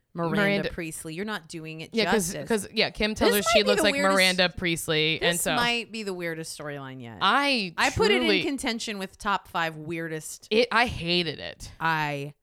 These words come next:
Speaker 1: hated it, but I was screaming. 'Cause
Speaker 2: I
Speaker 1: when they
Speaker 2: no, I
Speaker 1: get
Speaker 2: was, felt so embarrassed watching it.
Speaker 1: But that was, they are never that vulnerable and bad.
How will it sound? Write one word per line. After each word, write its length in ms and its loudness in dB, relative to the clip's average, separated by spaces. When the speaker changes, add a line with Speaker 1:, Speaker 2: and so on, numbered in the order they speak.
Speaker 1:
hated 340 -8
it, 200 -8
but 120 -6
I 120 -2
was 360 -6
screaming. 600 -18
'Cause 140 -20
Speaker 2:
I 380 2
Speaker 1:
when 140 -6
they 180 2
Speaker 2:
no, 120 4
I 140 4
Speaker 1:
get 80 4
Speaker 2:
was, 200 2
felt 340 2
so 240 0
embarrassed 680 -2
watching 400 -6
it. 380 -10
Speaker 1:
But 160 -6
that 200 0
was, 220 -12
they 460 -2
are 120 -6
never 540 -8
that 220 -4
vulnerable 540 -4
and 200 -8
bad. 500 -10